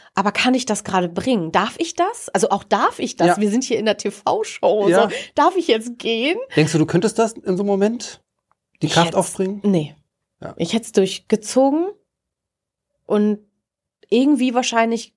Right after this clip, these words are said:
Speaker 1: gute Miene zum bösen Spiel gemacht.
Speaker 2: Ja,
Speaker 1: So.
Speaker 2: so versucht zu retten auf Krampf irgendwie.
Speaker 1: Irgendwie
Speaker 2: Ja.
Speaker 1: ja. Und wahrscheinlich wär das aber dieses Gefühl, dieses schlechte Gefühl, was ich dann gehabt hätte,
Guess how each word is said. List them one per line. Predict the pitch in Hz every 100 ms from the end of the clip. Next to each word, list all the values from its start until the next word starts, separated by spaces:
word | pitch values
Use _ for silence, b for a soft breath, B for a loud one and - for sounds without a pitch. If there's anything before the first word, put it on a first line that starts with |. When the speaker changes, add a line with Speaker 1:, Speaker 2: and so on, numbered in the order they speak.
| -
Speaker 1:
gute | 269 262
Miene | 226 247 254
zum | 214 190
bösen | 214 214
Spiel | 202 - 202
gemacht. | 196 156 165 - -
Speaker 2:
Ja, | 127 117
Speaker 1:
So. | -
Speaker 2:
so | 143
versucht | 127 127 160 -
zu | 135
retten | 135 139
auf | 120 -
Krampf | - 120 113
irgendwie. | 123 113 110 113 104
Speaker 1:
Irgendwie | 208 294 349 277 269
Speaker 2:
Ja. | 254
Speaker 1:
ja. | 233 226 214 226 302 339 b b b _ _ _ _ _ 240
Und | 233
wahrscheinlich | 233 247 262 269
wär | 226
das | 208 262 320
aber | - 208
dieses | 202 208 202
Gefühl, | 220 - - 320 240
dieses | 190 196
schlechte | - 285 302 240
Gefühl, | 240 - 269
was | 214 214
ich | -
dann | 220
gehabt | 226 220 - -
hätte, | 202 196 226